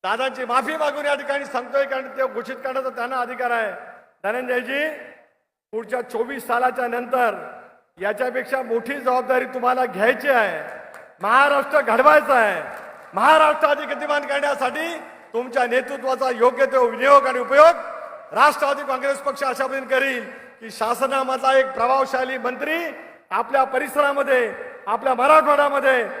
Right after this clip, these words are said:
महाराष्ट्रामध्ये काय पद्धतीने ठसा उमटू शकतोय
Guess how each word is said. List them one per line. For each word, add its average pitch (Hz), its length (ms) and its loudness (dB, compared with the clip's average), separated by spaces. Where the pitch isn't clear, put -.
महाराष्ट्रामध्ये 269 920 2
काय 294 200 8
पद्धतीने 294 500 0
ठसा 262 300 -4
उमटू 269 300 -6
शकतोय 247 520 -2